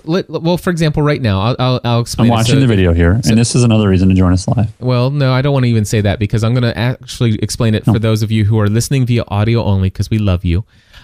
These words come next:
Speaker 1: We do
Speaker 2: Um,
Speaker 1: love you too.
Speaker 2: All right. So the desktop, the desktop is this. I've got Spi-,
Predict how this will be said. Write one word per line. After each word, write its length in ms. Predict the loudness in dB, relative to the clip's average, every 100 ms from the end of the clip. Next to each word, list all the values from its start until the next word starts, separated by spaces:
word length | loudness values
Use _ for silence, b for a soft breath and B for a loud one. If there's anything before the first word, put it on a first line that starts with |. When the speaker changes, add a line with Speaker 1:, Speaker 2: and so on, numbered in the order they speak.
| -2
Speaker 1:
We 80 | 0
do 100 | 2
Speaker 2:
Um, 60 | 2
Speaker 1:
love 160 | 2
you 100 | 0
too. 280 | 0 2 0 -2 -4
Speaker 2:
All 80 | 0
right. 200 | 0 0
So 200 | 0 0
the 100 | 0
desktop, 420 | 0 -2 -2 -8 -6
the 140 | -4
desktop 560 | 0 -2 -2 -2 -2 0
is 160 | -2
this. 260 | 0 -2 -2
I've 140 | -4
got 260 | 0 -2 -2
Spi-, 380 | -6 -6 -4